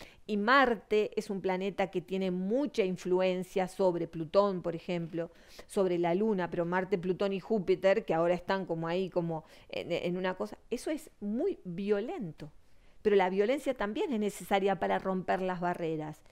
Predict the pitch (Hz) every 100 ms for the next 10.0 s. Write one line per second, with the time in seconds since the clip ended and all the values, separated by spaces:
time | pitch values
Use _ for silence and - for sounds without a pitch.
0 | - - 220 220 - 302 285 277 247 247
1 | 226 180 208 226 220 165 170 185 180 233
2 | 247 226 381 440 175 147 - _ _ _
3 | - _ _ - - 254 247 247 247 247
4 | 220 208 208 196 202 254 247 240 - 175
5 | 190 196 202 - 175 165 - 190 220 339
6 | 427 175 151 - _ - - _ _ _
7 | 185 180 196 294 - 175 160 170 165 165
8 | 165 160 156 156 147 175 _ - _ -
9 | 208 208 175 175 175 160 151 123 -